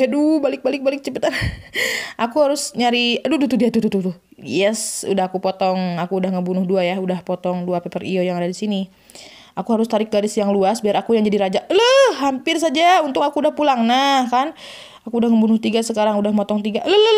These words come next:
leh, nih, nih, nih, satu lagi. Nah, <laughs> udah empat. <laughs>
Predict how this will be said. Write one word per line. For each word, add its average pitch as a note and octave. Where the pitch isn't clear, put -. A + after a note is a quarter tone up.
leh, -
nih, G4
nih, F#4
nih, E4
satu D#4+
lagi. C4+
Nah, C#4
<laughs> C4
udah A3+
empat. C#4+
<laughs> E4+